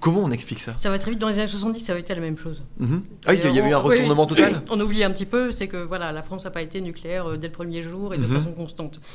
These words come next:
Speaker 2: Voilà, donc, euh, il y a eu des hauts et des bas. Euh, la question de l'approvisionnement, de la sécurité énergétique, et cetera, est évidemment déterminante.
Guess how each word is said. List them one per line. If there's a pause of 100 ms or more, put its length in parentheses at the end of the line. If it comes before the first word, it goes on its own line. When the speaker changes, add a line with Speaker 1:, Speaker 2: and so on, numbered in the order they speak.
(140)
Speaker 2:
Voilà,
donc,
euh,
il
y
a
eu
des
hauts
et
des
bas. (500)
Euh, (160)
la
question
de
l'approvisionnement,
de
la
sécurité
énergétique,
et
cetera,
est
évidemment
déterminante.